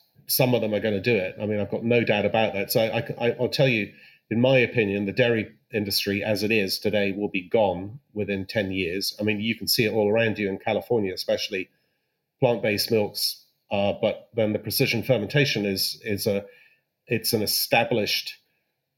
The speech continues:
product, even if it's not at scale. And I see no reason why we'd ever be drinking milk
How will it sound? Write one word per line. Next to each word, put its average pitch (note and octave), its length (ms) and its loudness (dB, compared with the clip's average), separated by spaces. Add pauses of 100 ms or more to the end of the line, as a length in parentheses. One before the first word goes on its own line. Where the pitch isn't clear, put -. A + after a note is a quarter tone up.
product, G#2+ 420 2
even A2+ 240 2
if G#2 140 -2
it's A2+ 160 -2
not G2+ 160 2
at F2+ 100 -6
scale. F#2+ 640 0
And G#2 500 -2 (420)
I G#2+ 120 -2
see G#2+ 240 -2
no G#2 120 0
reason G2+ 380 -2
why G2+ 160 2
we'd F#2+ 320 -6 (180)
ever G#2 180 -2
be F#2 160 -6
drinking F#2+ 560 -6
milk G#2 300 -4